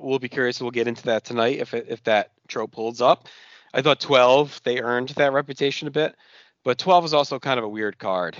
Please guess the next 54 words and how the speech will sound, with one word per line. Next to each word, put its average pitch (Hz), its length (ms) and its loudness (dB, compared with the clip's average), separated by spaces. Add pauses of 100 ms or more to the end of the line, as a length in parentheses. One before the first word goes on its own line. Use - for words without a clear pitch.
(140)
um, 95 340 0
with 107 180 -12
all 104 200 -2
the 101 120 -6 (440)
Piper 113 300 -4
stuff - 580 -4
out, 98 220 -4 (100)
you 92 100 -8
know, 78 60 -6
outside, 123 720 2
and 110 140 -6
then 98 140 -4
the 92 180 -4
hour-long 104 560 -6
main 101 140 -6
event, 120 460 -2 (640)
it, 131 140 -4
you 127 100 0
know, 107 100 0
was 113 160 -4
tough. 120 300 2
So 104 360 0 (380)
we'll 147 140 -2
see 202 160 4
how 156 80 6
sixteen 135 340 -4
holds 117 220 -6
up. 107 120 0
There's 143 160 0
some 175 120 2
interesting 170 340 -2
things 143 220 0
about 120 180 0
this 127 160 -10
card 151 280 0
that 165 60 -2
we'll 165 120 -4
get 156 120 4
into, 156 160 -4
of 156 120 -8
course. 160 340 -6
It's - 300 -16 (340)
very 143 300 6
infamously 131 480 2
known 120 260 2
as 127 80 -2
being 123 220 -2
the 120 80 -2
only 120 180 -2
WrestleMania 120 400 -2
with 113 100 -4
no 113 200 -2
singles 120 340 -6
matches, 131 480 -2